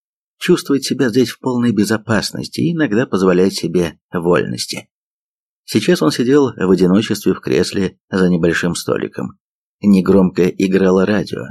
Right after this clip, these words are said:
Сначала звучала музыка, что-то из Вагнера – Затем началась трансляция выступления на одном из заседаний Йозефа Геббельса. На столике фрукты, лёгкая закуска, приборы и фужеры на две персоны.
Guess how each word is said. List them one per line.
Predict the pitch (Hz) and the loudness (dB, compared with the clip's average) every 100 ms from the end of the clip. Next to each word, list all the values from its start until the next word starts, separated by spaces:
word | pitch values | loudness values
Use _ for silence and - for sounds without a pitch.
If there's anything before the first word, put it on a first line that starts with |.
| - _ _ | -18 _ _
Сначала | 123 117 196 104 | -6 0 2 4
звучала | 185 - 123 - | 2 0 0 0
музыка, | 90 135 101 85 | 0 -2 -2 -4
что-то | - - - | -4 -6 -4
из | 58 64 | -4 -2
Вагнера – | 69 120 123 127 113 104 _ _ _ _ - | -2 -2 -2 -2 -2 -4 _ _ _ _ -2
Затем | 101 95 101 | 0 2 2
началась | 92 - 98 90 | 2 2 2 2
трансляция | 78 87 - 90 85 87 | 0 0 0 0 0 0
выступления | 87 - - 143 143 143 120 _ - | 0 -2 -4 -2 -2 -2 -4 _ -2
на | 120 110 | 2 2
одном | 104 101 113 110 | 0 -2 0 2
из | 95 | 2
заседаний | 92 110 139 160 147 139 _ - | 0 -2 -2 -2 -2 -4 _ -8
Йозефа | 110 117 117 101 - 98 | -4 0 0 -2 -2 -2
Геббельса. | 95 92 64 - - - - _ _ _ _ _ _ _ | 2 2 0 -6 -10 -12 -14 _ _ _ _ _ _ _
На | 101 95 95 | 0 2 2
столике | - 156 143 123 | 2 2 2 0
фрукты, | 95 101 123 - 135 117 | 0 2 0 0 -2 2
лёгкая | 98 90 - 71 | 2 2 0 0
закуска, | 67 64 117 - 104 | 0 -2 -4 -2 -2
приборы | - 90 90 160 151 | 0 0 2 2 0
и | - 110 | 2 0
фужеры | - 98 143 147 143 | 0 -2 0 -2 -2
на | 107 98 | 0 0
две | 90 98 | 2 2
персоны. | 98 - - - 67 - | 0 -4 -6 -8 -10 -14